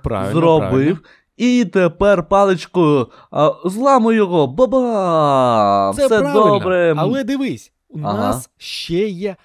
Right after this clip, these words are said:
Speaker 1: сама велика міна, яка тільки існує, розумієш?
Speaker 2: Нічого собі, а ну-ка став, зараз я
Speaker 1: І
Speaker 2: її
Speaker 1: тут,
Speaker 2: розміную.
Speaker 1: тут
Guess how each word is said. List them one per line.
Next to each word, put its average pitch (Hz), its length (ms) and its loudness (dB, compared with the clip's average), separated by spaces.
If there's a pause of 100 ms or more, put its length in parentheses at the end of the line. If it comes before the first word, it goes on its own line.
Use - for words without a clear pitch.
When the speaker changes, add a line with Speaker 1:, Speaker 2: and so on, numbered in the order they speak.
Speaker 1:
сама 160 720 -10
велика 127 840 -8 (180)
міна, 123 640 -12 (320)
яка 117 460 -14
тільки 120 360 -14
існує, 110 460 -12
розумієш? 107 600 -8
Speaker 2:
Нічого 165 560 -2
собі, 190 240 -2
а 175 160 2
ну-ка 185 260 -4
став, 180 360 -2
зараз 170 380 -2
я 175 140 0
Speaker 1:
І 175 60 2
Speaker 2:
її 180 100 -2
Speaker 1:
тут, 175 80 0
Speaker 2:
розміную. 170 640 -2
Speaker 1:
тут 170 300 -8